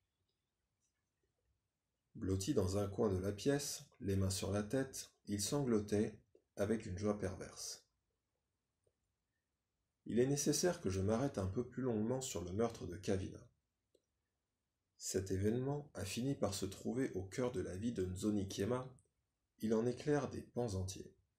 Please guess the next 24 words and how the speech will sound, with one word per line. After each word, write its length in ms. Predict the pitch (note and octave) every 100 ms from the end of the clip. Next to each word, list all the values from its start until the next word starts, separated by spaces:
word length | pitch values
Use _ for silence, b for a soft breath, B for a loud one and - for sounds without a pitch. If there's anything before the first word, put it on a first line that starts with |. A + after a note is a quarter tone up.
| _ _ _ _ _ _ _ _ -
Je 140 | G2
suis 300 | F#2+ - -
moi-même 500 | G2 G#2+ C3 D3 D3
surpris 460 | C#3+ - C3 - D3+
de 80 | A2+
découvrir 800 | A2+ A2 - G#2 - A2+ G#2+ -
au 100 | G2+
hasard 300 | G2+ G#2+ G2+
de 100 | -
mes 140 | F#2+
fouilles 460 | G2 - C3 C#3+ C#3+ -
dans 120 | -
la 120 | F2 G2
petite 380 | - G2+ -
maison 340 | G2+ A2 C3 C#3 - _ _ _ _ _ _ _
que 100 | -
cet 320 | - G2+ G2+
homme, 340 | C#3 C#3 D3 C3+ -
à 100 | -
l'existence 640 | F#2+ F#2+ G#2 G2+ G#2+ G#2
si 200 | - -
riche 260 | C3+ C#3+ -
et 80 | -
complexe, 680 | G#2+ A2 D3 C#3+ - -